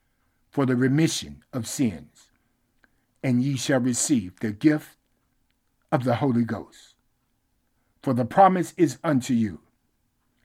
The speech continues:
and to your children, and to all that are afar off, even as many as the Lord our God shall call. And this gospel of the kingdom shall be preached in all the world for a witness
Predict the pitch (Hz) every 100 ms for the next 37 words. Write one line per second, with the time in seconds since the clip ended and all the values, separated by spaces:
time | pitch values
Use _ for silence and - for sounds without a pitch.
0 | - 139 120 147 127 117 - 113 90 78
1 | _ _ _ _ _ _ _ _ _ _
2 | 127 123 - - 165 175 165 - 170 156
3 | 160 123 156 139 156 123 87 - _ _
4 | _ _ _ _ _ _ - 151 135 143
5 | 120 110 127 92 - _ _ _ _ _
6 | _ _ _ _ 147 123 135 139 135 131
7 | 123 113 139 107 - - 113 110 139 101
8 | - - _ _ _ _ _ _ _ _
9 | - 120 127 131 - 143 110 - - -
10 | _ - 127 123 - 131 95 - _ _
11 | _ _ _ _ _ _ _ - - 131
12 | 123 117 - 202 180 - 156 160 170 165
13 | 160 147 143 98 90 - 127 120 147 82
14 | 80 -